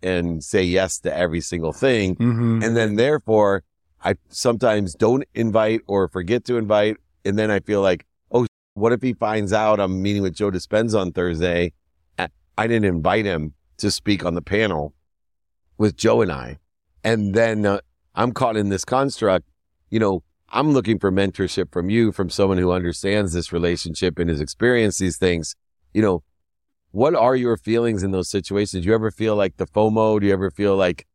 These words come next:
Speaker 1: I'm letting David down or,
Speaker 2: Hmm.
Speaker 1: you know, he forgot to invite me, like he doesn't care about me? Those are all the things that circle through my head.
Speaker 2: Yeah, I, I love the context of this conversation. Um, I have learned to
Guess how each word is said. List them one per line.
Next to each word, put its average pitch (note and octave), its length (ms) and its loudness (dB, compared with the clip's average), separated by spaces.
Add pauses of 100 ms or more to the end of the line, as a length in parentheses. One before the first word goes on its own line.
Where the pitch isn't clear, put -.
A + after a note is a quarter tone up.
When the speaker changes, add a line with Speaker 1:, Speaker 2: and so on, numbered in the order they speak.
(200)
Speaker 1:
I'm F#2 120 -2
letting G2+ 320 0
David F2 340 0
down A2+ 440 0
or, G#2 400 2 (140)
Speaker 2:
Hmm. B2 220 2
Speaker 1:
you G#2 80 2
know, F2+ 320 0 (160)
he G#2+ 160 -4
forgot G2+ 460 -4
to G2 120 -4
invite G2 360 0
me, G2+ 420 -2
like F2+ 320 0
he F#2 120 -4
doesn't F#2 280 2
care G#2 200 0
about D#2 280 0
me? D2 240 -6 (280)
Those A#2+ 160 2
are C3 80 2
all B2 180 4
the A#2+ 120 0
things G#2 200 -2
that G2 100 2
circle G2 300 0
through F#2+ 160 0
my F2+ 220 0
head. C#2+ 240 -6 (140)
Speaker 2:
Yeah, C3 340 0
I, B2 380 -4
I - 20 0
love D3+ 240 0
the C#3+ 80 2
context C3+ 460 -2
of B2+ 80 -2
this A#2 160 -2
conversation. A2+ 840 -4 (420)
Um, A#2+ 580 0 (340)
I D#3 560 4
have D#3 200 -2
learned C#3 580 0
to B2+ 560 0